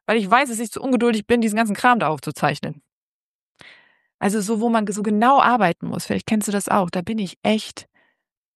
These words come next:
ich bin nicht grobmotorisch, ich bin ungeduldig. Und deswegen mache ich la-, Sachen lieber schief und ohne Anleitung und ohne vorher üben,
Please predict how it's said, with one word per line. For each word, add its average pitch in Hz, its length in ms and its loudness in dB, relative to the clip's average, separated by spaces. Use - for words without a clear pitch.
ich 180 160 -6
bin 294 120 4
nicht 247 140 2
grobmotorisch, 202 760 2
ich 208 120 -6
bin 202 140 -4
ungeduldig. 160 580 -2
Und 202 120 0
deswegen 214 360 0
mache 202 180 2
ich 190 100 -2
la-, 208 220 4
Sachen 220 320 0
lieber 180 220 0
schief 294 360 4
und - 160 -8
ohne 277 280 2
Anleitung 311 680 0
und - 220 -8
ohne 311 240 0
vorher 285 400 4
üben, 320 300 2